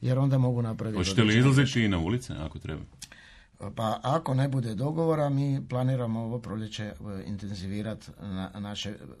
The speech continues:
Speaker 1: sredstva pritiska koje imamo
Speaker 2: Što
Speaker 1: na
Speaker 2: to znači
Speaker 1: raspolaganju.
Speaker 2: ovo proljeće?
Speaker 1: Pa to znači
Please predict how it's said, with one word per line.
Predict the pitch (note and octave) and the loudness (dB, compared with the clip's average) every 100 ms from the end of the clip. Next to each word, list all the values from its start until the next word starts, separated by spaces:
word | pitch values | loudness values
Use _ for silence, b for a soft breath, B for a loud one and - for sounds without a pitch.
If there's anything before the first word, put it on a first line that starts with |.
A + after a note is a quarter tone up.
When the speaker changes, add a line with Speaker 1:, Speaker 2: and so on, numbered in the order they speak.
| - G#2 F#2+ F2 | -16 -12 -10 -10
Speaker 1:
sredstva | F#2 F#2+ - F#2+ F2+ | -8 -8 -8 -8 -8
pritiska | F2+ - E2+ E2+ - C#2+ | -10 -12 -12 -12 -12 -14
koje | - D#2 D#2+ - | -12 -10 -10 -12
imamo | C#2 F2 F2 | -10 -8 -2
Speaker 2:
Što | F2 | 0
Speaker 1:
na | G#2+ | 2
Speaker 2:
to | G2 | 2
znači | G#2+ G2+ | 2 2
Speaker 1:
raspolaganju. | G#2 | 4
Speaker 2:
ovo | F#2+ E2+ | 2 2
proljeće? | F2+ G#2+ F#2 - D2+ b b _ _ _ | 0 -2 -4 -8 -16 b b _ _ _
Speaker 1:
Pa | - C#3+ | -10 -8
to | - F#3 | -2 -2
znači | F#3 D3+ D3+ E3 | 0 -2 -2 -2